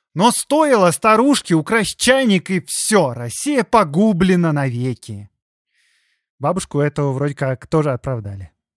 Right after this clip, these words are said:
<laughs> Но, э, это я вам щас про состязание прокурора и адвоката говорю,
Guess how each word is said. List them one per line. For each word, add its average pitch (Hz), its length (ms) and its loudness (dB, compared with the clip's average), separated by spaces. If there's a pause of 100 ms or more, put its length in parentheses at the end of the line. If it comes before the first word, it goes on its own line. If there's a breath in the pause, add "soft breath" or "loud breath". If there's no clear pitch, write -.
(160)
<laughs> - 400 -2 (600 loud breath)
Но, 196 420 4
э, 180 340 -4
это 175 140 0
я 175 180 6
вам 170 160 2
щас 165 200 -2
про 185 160 -2
состязание 170 600 2
прокурора 170 760 4
и 170 120 0
адвоката 180 540 2
говорю, 151 500 2